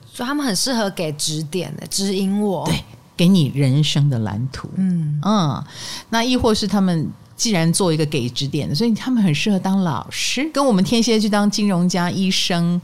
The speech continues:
Speaker 2: 不一样。
Speaker 1: 嗯。
Speaker 2: 呃，侦探不一样。呃，射手座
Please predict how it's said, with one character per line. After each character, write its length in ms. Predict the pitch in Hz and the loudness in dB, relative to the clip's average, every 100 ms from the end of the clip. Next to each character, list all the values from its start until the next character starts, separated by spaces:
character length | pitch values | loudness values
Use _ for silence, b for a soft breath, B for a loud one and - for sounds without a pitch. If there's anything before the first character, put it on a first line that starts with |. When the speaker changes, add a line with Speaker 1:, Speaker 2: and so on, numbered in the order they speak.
| - - | -6 -4
Speaker 2:
不 80 | |
一 160 | 170 131 | -4 -2
样。 200 | 165 123 - | -2 -4 -6
Speaker 1:
嗯。 260 | 180 160 147 - | -4 -2 -2 -2
Speaker 2:
呃， 200 | 175 170 | -2 0
侦 260 | 147 196 196 | 0 2 2
探 260 | 196 160 143 | 0 -2 -2
不 100 | 170 | -2
一 120 | 151 | 0
样。 180 | 151 - | -2 -2
呃， 140 | 151 | -2
射 160 | 143 180 | 0 0
手 140 | 156 | 0
座 200 | 160 156 | 0 -2